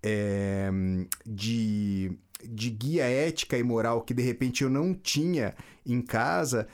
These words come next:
foram importantes nesse processo, né? Não que meu pai ou minha mãe não, né? Mas existia uma outra visão sobre ética e moral que não se apresentava, é, no meu cotidiano, assim, né? E eu acho que a importância da religião no processo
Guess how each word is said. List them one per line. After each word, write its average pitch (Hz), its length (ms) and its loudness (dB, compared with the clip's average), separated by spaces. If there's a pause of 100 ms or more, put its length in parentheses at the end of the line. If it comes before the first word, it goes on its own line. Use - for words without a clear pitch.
(100)
foram 147 320 0
importantes 180 760 0
nesse 131 180 0
processo, 107 600 -2
né? 113 140 2
Não 123 200 2
que 147 140 -2
meu 113 180 2
pai 117 360 2
ou 110 80 2
minha 107 180 2
mãe 117 200 2
não, 123 280 0
né? 120 300 2
Mas 117 260 2
existia 127 420 0
uma 147 140 2
outra 180 260 2
visão 135 260 0
sobre 120 300 0
ética 117 280 0
e 131 40 0
moral 127 420 0 (300)
que 139 200 2
não 139 220 2
se 156 120 0
apresentava, 147 840 0 (560)
é, 110 380 2
no 113 120 2
meu 123 160 2
cotidiano, 104 720 0
assim, 90 280 -6
né? 104 180 -2 (380)
E 117 520 2
eu 135 160 2
acho 131 200 0
que - 80 -2
a 143 40 0
importância 135 580 -2
da 123 80 0
religião 117 420 0
no 113 120 0
processo 107 920 0